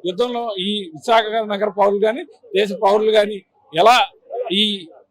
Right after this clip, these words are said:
ప్రమాదం నుంచి బయటపడాలి ఈ అనే విషయాలను ఈ మాక్ డ్రిల్ ద్వారా చూపిస్తారు. మనం చూడొచ్చు, ప్రత్యక్షంగా ఎదురుగా ఒక బిల్డింగ్ నుంచి స్మోక్ వస్తుంది. అంటే ఇక్కడ బాంబ్ అటాక్ జరిగినట్టుగా మనకి కనిపిస్తుంటది. So ఈ,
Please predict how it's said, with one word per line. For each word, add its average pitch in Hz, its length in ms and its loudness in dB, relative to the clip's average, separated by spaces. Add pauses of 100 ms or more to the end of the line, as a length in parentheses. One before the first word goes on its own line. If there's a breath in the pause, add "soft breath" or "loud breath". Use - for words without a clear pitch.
(480)
ప్రమాదం 220 360 4
నుంచి 226 200 -8
బయటపడాలి 196 640 2 (320)
ఈ 185 280 2 (100)
అనే 208 160 0
విషయాలను 233 580 -2
ఈ 196 300 -4
మాక్ 185 200 2
డ్రిల్ 220 160 -4
ద్వారా 220 240 4 (100)
చూపిస్తారు. 208 340 -10 (300)
మనం 226 140 -2
చూడొచ్చు, 233 400 -4
ప్రత్యక్షంగా 226 560 -8 (460)
ఎదురుగా 233 360 6
ఒక 220 160 6
బిల్డింగ్ 214 440 0
నుంచి 226 360 -2
స్మోక్ 202 560 -6
వస్తుంది. 233 260 -2
అంటే 233 180 0 (140)
ఇక్కడ 220 180 0 (480)
బాంబ్ 214 220 6
అటాక్ 233 300 2
జరిగినట్టుగా 220 600 0
మనకి 202 500 2
కనిపిస్తుంటది. 214 680 -6 (420)
So 320 60 8 (540)
ఈ, - 60 2